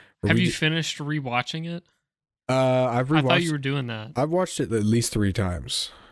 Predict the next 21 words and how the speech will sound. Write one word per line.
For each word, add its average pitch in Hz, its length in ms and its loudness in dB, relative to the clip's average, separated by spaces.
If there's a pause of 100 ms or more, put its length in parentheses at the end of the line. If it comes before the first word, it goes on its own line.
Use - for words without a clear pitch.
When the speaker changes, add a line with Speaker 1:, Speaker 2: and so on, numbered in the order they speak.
(440)
Speaker 2:
I 190 120 -2
thought 202 180 0
you 185 60 0
were 175 80 0
doing 151 160 -2
that 123 120 -2
recently, 123 580 -6
though. 143 240 -2
Speaker 1:
Oh, 151 40 4
Speaker 2:
Did 120 100 0
Speaker 1:
yeah, 117 140 2
Speaker 2:
you 139 60 4
Speaker 1:
I 156 40 4
Speaker 2:
do - 140 2
that 101 260 4
Speaker 1:
was. 135 140 2
Speaker 2:
before 143 320 0
you 143 220 -4
restarted 131 600 -6
Breaking 127 360 -8
Bad? 120 360 -10